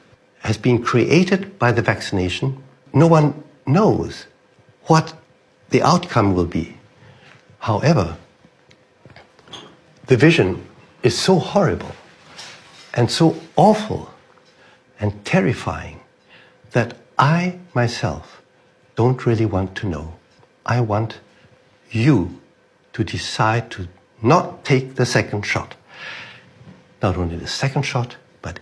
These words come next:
any shot thereafter is going to place your life in danger. That is what I am convinced of now, especially because of the publications that have just appeared.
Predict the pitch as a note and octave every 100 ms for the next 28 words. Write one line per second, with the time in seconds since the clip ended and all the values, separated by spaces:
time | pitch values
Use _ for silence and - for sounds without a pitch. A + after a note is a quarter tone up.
0 | - C#3+ F3+ - B2+ - A2 G2 D#2+ D2+
1 | - F2 - - - - - A#2 - A#2
2 | B2+ B2 - C3 C3+ - _ - G#2+ G#2
3 | - A2 F#2+ D2+ F2 - - _ _ _
4 | _ - A2+ F#2 F#2 E2+ - D#2 G#2 C3
5 | - A2 G#2 - _ _ _ - G2 G2
6 | F#2+ F#2+ F2 F#3 F#3 G2+ E2+ D2+ D#2+ G2+
7 | - - - - - - F3 - F3 E3
8 | B2+ A2 G2+ - - - C3+ C3+ - F2+
9 | - G2 - - - - E2+ D#2+ - A2
10 | A2 - - - - D#2+ F2